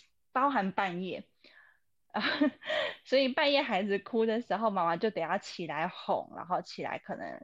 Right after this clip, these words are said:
观察孩子发生什么事，要，要，要换尿布吗？还是要喝奶？还是其实只是要抱抱？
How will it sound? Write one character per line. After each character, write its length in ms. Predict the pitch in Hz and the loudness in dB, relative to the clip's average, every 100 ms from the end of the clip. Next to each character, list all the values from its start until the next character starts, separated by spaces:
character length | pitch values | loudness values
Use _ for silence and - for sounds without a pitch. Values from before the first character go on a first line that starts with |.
| - | -14
观 260 | - 175 208 | -10 -8 -8
察 160 | 202 | -8
孩 160 | - 156 | -8 -8
子 140 | - | -10
发 200 | 185 185 | -8 -6
生 160 | 208 214 | -4 -6
什 140 | 185 | -6
么 140 | 156 196 | -8 -10
事， 360 | - 196 98 | -10 -12 -8
要， 400 | - - - - | -6 -4 -4 -4
要， 200 | - 214 220 _ _ _ | -2 -4 -4 _ _ _
要 200 | - 196 | -6 -6
换 240 | 214 226 | -4 -4
尿 160 | 226 233 | -4 -4
布 240 | 247 262 | -4 -4
吗？ 120 | 233 226 | -4 -2
还 160 | 214 | -2
是 60 | 208 | -2
要 140 | 233 | -4
喝 280 | 240 240 226 | -4 -4 -4
奶？ 220 | 226 202 208 | -2 -4 -6
还 160 | 202 | -8
是 260 | 208 208 202 | -8 -6 -6
其 180 | - 196 | -8 -10
实 160 | 196 | -8
只 120 | 202 | -12
是 120 | 175 190 | -10 -6
要 140 | 180 | -6
抱 260 | 185 196 160 | -2 0 0
抱？ 320 | 202 - - | -4 -6 -6